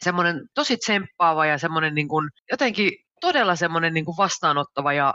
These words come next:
semmonen, <laughs> semmonen, niinku, äh, et siellä ei jaettu yhtään stipendiä, eikä yhtään, hän mainitsi to-, toki muutamia henkilöitä sieltä, ketkä, ket-, ketä oli haastatellut, esimerkiksi hänen, niinku, to-,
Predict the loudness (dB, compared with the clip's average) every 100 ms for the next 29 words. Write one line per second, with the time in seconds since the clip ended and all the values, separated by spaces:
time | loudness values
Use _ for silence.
0 | -4 -6 -4 -2 -2 -2 -4 -2 0 0
1 | -2 0 0 0 -4 -4 -4 -4 -6 -6
2 | -2 0 0 0 -2 -4 -6 -2 -2 -2
3 | -4 -2 -4 -2 -4 -4 -4 0 0 0
4 | 0 0 0 2 2 2 -2 -6 -4 -2
5 | -2 0 0 0 -2 -2 0 -2 0 -2
6 | -2 -4 -6 -6 -8 -4 -4 -2 -6 -4
7 | -4 -2 2 2 2 -2 -2 -2 -2 -4
8 | -2 -4 -6